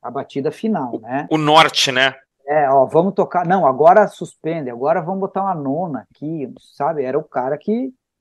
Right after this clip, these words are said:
Speaker 1: "Ô, Gart, tá legal assim?" "Não, eu acho que vamos fazer de tal jeito." É. Em relação a,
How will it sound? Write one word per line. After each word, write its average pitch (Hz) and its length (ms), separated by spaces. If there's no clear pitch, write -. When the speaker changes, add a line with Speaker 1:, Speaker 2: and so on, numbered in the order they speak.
Speaker 1:
"Ô, 240 400
Gart, 156 540
tá 190 100
legal 202 300
assim?" 214 360
"Não, 165 260
eu 120 120
acho 131 220
que 160 80
vamos 190 440
fazer 165 240
de 175 60
tal 214 220
jeito." 143 260
É. - 140
Em 185 40
relação 196 600
a, 170 760